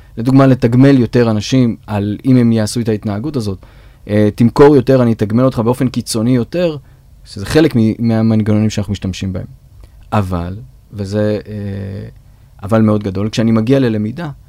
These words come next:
כדי לעשות את השינוי ההתנהגותי, אין לי את, אה, מנגנוני המוטיבציה החיצוניים האלה. אני צריך להשתמש באחד משלושה כלים. או ידע, או תפיסה, או מיומנות, או השילוב ביניהם. זאת אומרת, אני מייצר שינוי התנהגותי על ידי זה שאני לוקח את ה-,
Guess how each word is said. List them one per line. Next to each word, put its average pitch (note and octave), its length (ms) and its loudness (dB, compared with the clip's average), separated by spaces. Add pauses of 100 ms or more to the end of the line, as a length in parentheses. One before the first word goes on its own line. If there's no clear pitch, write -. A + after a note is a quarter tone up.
(240)
כדי A#2+ 200 2
לעשות C3 320 2
את B2+ 120 -10
השינוי A#2 280 -2
ההתנהגותי, A2 760 -6 (560)
אין C3+ 160 -2
לי E3 120 2
את, - 160 -6
אה, G#2+ 180 0
מנגנוני A2 460 0
המוטיבציה G#2+ 520 -4
החיצוניים F#2 380 -10
האלה. F#2+ 120 -12
אני A2 120 -6
צריך B2 180 -8
להשתמש A#2+ 340 -4
באחד A2 260 -4
משלושה G#2 340 -8
כלים. G2 260 -10 (520)
או C3 120 2
ידע, B2+ 340 0
או A#2 120 -4
תפיסה, B2+ 460 -4
או G#2+ 120 -2
מיומנות, G#2 520 -2
או A#2+ 100 -2
השילוב G#2+ 360 -4
ביניהם. G2 240 -6 (520)
זאת - 80 -20
אומרת, A2 140 -2
אני C#3 200 6 (180)
מייצר B2+ 380 -2
שינוי B2 280 -2
התנהגותי G#2 640 -6 (460)
על G#2 100 0
ידי C3 220 6
זה A#2 200 2
שאני - 760 -4
לוקח C3 340 2
את C3 140 -6
ה-, A2 160 0